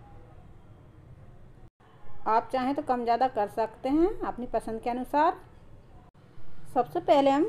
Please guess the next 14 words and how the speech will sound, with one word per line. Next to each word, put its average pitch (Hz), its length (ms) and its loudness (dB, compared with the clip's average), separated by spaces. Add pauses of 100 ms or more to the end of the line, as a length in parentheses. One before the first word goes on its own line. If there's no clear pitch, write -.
(100)
केरी 214 260 2
डालेंगे, 247 560 2 (1200)
उसके 247 240 -10
बाद 370 240 2
कटा 254 180 4
हुआ 247 180 4
प्याज 190 280 2
डाल 202 240 -2
देंगे। 285 400 0 (2500)
वैसे 330 320 0
फ्रेंड्स, 330 500 2
ये 254 260 -2
चटनी 277 380 2
हम 339 260 4